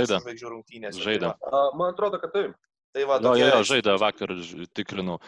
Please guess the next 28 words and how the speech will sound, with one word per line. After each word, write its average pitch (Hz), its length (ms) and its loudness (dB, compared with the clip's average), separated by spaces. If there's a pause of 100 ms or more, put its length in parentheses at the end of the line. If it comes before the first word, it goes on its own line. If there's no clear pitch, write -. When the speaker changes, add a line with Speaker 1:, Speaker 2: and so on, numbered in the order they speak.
(360)
Speaker 1:
E, 104 160 0
šiaip - 180 -2
Speaker 3:
A. - 60 -8
Speaker 1:
Stricklandas 147 640 0
yra 131 120 2
vienintelis 123 640 -2 (100)
iš 101 160 -6 (540)
visų 98 560 -8
pasaulio, 87 920 -2 (140)
mm, 80 380 -12 (340)
krepšininkų, 113 760 -6
kuris 104 420 -10 (100)
buvo 107 340 -6
išrinktas 98 560 -6
į 98 100 -6
All 95 220 -2
N 90 140 -6
B 92 120 -4
A 90 40 -6
Second 98 460 -8 (120)
Team. 160 300 -4 (440)
Nu, 131 220 2
jau 120 160 2
tritaškio 107 560 -2
eroj 90 240 0
žaidusių 85 400 -10
turiu 85 240 -6
omeny. 85 320 -8